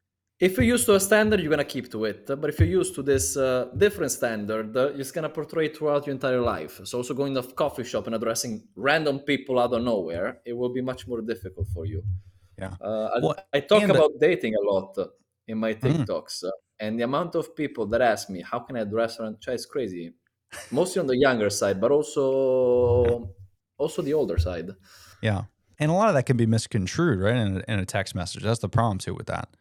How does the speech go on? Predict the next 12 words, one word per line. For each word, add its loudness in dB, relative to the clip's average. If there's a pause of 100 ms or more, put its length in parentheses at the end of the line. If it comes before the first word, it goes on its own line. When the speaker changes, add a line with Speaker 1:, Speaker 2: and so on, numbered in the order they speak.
(420)
Speaker 2:
is, 0 (340)
you 0
know, 4
if -4
you're 4
not 2
using 0
punctuation, 0 (420)
you 0
know, 2
who 6
knows 4